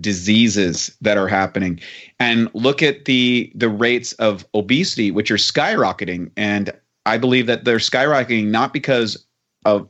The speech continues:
people are eating too much, is people are deficient in the things that they need. And so they overconsume trying to get these deficient nutrients.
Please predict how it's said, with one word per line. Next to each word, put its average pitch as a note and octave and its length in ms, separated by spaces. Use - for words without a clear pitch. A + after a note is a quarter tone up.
people A#2+ 300
are G2+ 80
eating A#2 220
too G#2+ 160
much, B2+ 460
is G#2+ 220
people C3+ 380
are G#2+ 140
deficient B2 580
in A2 120
the G#2 80
things A#2 260
that F2 140
they G2 120
need. G2+ 480
And A#2 220
so A2+ 160
they G#2+ 200
overconsume A#2+ 920
trying A#2+ 260
to G#2+ 80
get A2 340
these G2+ 400
deficient G2+ 480
nutrients. G2+ 680